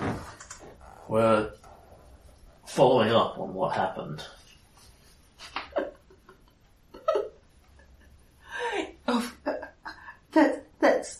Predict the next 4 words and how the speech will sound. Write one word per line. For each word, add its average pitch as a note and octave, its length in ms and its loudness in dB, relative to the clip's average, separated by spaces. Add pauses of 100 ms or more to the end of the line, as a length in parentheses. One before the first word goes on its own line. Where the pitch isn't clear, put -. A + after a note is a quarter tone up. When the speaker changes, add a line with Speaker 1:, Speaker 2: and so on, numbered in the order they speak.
(100)
Speaker 2:
that's C4+ 300 4
good. G#3 260 4 (1900)
Do, D#4+ 260 2 (200)
do, - 200 -8